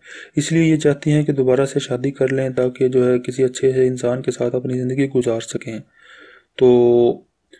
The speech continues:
इनकी जो है, इनकी जो तालीम है मैट्रिक है, इसके अलावा हाइट पाँच फुट दो इंच है। ए, तो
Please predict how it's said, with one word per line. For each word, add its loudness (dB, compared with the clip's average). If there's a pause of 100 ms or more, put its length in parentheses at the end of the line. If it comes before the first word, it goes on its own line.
(240)
इनकी 0
जो 4
है, 4
इनकी 0
जो 4
तालीम 2
है 4
मैट्रिक -2
है, 4
इसके -2
अलावा 2
हाइट 0
पाँच -4
फुट -4
दो 0
इंच -6
है। 2
ए, -2
तो 2